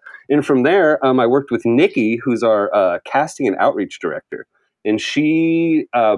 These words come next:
brought in s-, three awesome writers. And then we brought in three awesome directors to attach to those three writers. And we all sat down,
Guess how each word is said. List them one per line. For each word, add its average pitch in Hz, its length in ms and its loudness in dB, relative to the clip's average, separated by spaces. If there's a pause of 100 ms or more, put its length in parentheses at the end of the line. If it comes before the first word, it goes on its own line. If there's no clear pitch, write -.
brought 107 280 0
in 120 220 2
s-, - 220 -8 (140)
three 110 280 0
awesome 104 400 -4
writers. 101 600 -2 (400)
And 113 160 0
then 120 80 2
we 120 80 2
brought 113 300 2
in 110 140 -2
three 117 300 2
awesome 107 380 0
directors 110 520 0
to - 120 -2
attach - 400 -2
to 151 80 -14
those 165 300 -2
three 165 140 2
writers. 170 420 0
And 113 100 -4
we 110 80 0
all 123 140 0
sat - 280 -2
down, 139 520 0